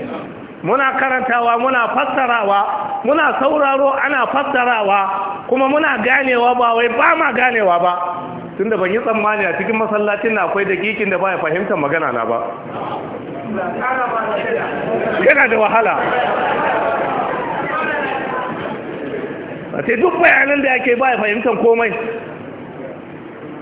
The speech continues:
To wannan ina jin in ya taki ma ba zai iya gane gidansu ba, saboda tsaban da ke gani. Kaga kenan muna ganewa.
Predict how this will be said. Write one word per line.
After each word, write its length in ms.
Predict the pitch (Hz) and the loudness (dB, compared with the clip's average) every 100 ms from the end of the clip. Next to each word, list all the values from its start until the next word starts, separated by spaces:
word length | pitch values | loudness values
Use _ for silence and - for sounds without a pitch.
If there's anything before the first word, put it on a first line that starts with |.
| - - | -14 -4
To 60 | 165 | 0
wannan 300 | 233 269 254 | 2 2 2
ina 180 | 262 233 | 2 0
jin 180 | 247 247 | 0 2
in 20 | |
ya 80 | 247 | 2
taki 280 | 240 247 240 | 0 0 0
ma 140 | 226 | 2
ba 100 | 220 | 2
zai 140 | 208 226 | 2 2
iya 140 | 208 | 2
gane 260 | 190 202 185 | 2 0 0
gidansu 340 | 180 175 175 | 2 0 0
ba, 200 | 131 123 | 0 0
saboda 280 | 170 208 208 196 | 0 0 0 2
tsaban 340 | 214 226 226 | 2 4 2
da 60 | 202 | 0
ke 120 | 185 | 0
gani. 240 | 185 196 - - - - - - - - - - - - - - - 156 - - - - - - - - | 0 0 -2 -4 -4 -4 -4 -4 -4 -6 -6 -6 -6 -6 -6 -8 -8 -10 -8 -8 -8 -10 -10 -10 -8 -2
Kaga 220 | 247 302 | 0 0
kenan 300 | 311 277 277 | 2 0 2
muna 240 | 349 330 277 | 0 0 2
ganewa. 460 | 330 302 277 214 | 0 2 0 0